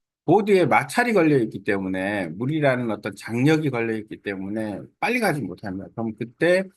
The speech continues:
내가 머리나 어떤, 아, 가슴을 이용해서, 어, 무게를 조금 다운시켜주면은 쓱 내려가는 느낌이 있어요. 그러면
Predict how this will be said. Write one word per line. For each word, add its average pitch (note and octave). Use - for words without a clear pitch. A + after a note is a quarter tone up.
내가 B2
머리나 A#2+
어떤, G#2+
아, E2
가슴을 A#2+
이용해서, A#2+
어, F2
무게를 C#3
조금 F3
다운시켜주면은 B2+
쓱 B3
내려가는 C#3+
느낌이 G#2+
있어요. F2+
그러면 A#2+